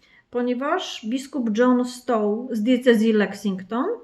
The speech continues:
dopuścił ją do tego, żeby złożyła śluby jako brat pustelnik diecezjalny.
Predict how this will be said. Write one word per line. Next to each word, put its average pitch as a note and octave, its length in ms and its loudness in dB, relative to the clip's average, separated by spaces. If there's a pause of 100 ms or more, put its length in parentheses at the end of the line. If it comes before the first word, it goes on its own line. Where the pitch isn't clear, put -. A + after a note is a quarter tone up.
(360)
dopuścił F4+ 800 0
ją F#3+ 340 0
do C4 100 2
tego, C#4 320 -4
żeby A#3 400 0
złożyła A#3+ 920 0 (360)
śluby A3+ 600 0
jako A#3 540 -2
brat A3+ 640 2
pustelnik A#3 680 2
diecezjalny. G3 920 -2